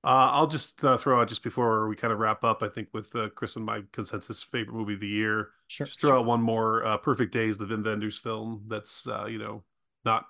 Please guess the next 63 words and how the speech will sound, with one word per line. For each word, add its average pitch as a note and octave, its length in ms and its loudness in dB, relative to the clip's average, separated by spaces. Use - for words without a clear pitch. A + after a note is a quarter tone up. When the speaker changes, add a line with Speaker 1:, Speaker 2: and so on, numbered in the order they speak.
Speaker 1:
widely A2+ 420 -4
released G#2 340 -8
yet, G#2+ 140 -4
I G#2 80 -4
don't G#2 240 -8
think, A2+ 260 -6
but - 120 -6
Speaker 2:
Wait, D#3 140 -2
Speaker 1:
it's, D3 100 -6
Speaker 2:
Wim D#3+ 180 2
Speaker 1:
uh, - 20 0
Speaker 2:
Wenders D3 400 0
made C#3+ 140 4
a, B2 100 -2
a, C#3 260 -6
a C3 60 -4
good A#2+ 200 -2
film? D#3+ 300 -2
Speaker 1:
Yeah, - 180 -6
yeah. A#2+ 380 0
Speaker 2:
<laughs> - 0 -
But F#3+ 140 0
Speaker 1:
I A2+ 100 2
know. B2 320 4
What A#2 180 2
year C3 200 6
is G#2 100 2
this, G#2 220 -2
right? A2 200 0
It's, - 300 2
uh, A2+ 160 2
Speaker 2:
<laughs> - 260 -20
Speaker 1:
it's - 160 0
pretty C#3+ 180 4
shocking. C3 580 0
Um, B2 640 4
but C3+ 120 6
it's C3+ 120 0
great. D3+ 240 6
I'm B2 120 4
gonna A#2+ 220 4
end A2 140 0
up, A2+ 100 -2
you A2 80 0
know, G2+ 140 -2
making G#2 300 -8
Bill G#2 160 -4
Tech - 240 -4
talk G2+ 200 -2
to - 80 -12
me A2 80 -4
about G#2+ 260 0
it G#2+ 100 -4
when G#2+ 100 -12
we G#2 100 -12
have G2+ 160 -10
him G#2 120 -8
on G#2 140 -8
to G#2 60 -14
talk - 260 -8
about G#2+ 220 -4
Patterson. A2 480 -4
But, A2 240 -6